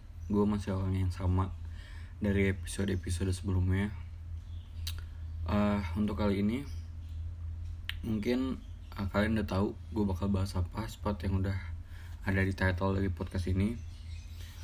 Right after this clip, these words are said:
Eh, gue juga kayaknya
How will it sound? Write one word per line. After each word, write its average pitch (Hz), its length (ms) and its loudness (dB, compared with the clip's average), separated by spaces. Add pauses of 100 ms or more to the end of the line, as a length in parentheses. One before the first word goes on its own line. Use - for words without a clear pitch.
(640)
Eh, 104 520 4 (280)
gue 113 240 2
juga 107 400 4 (320)
kayaknya 101 640 2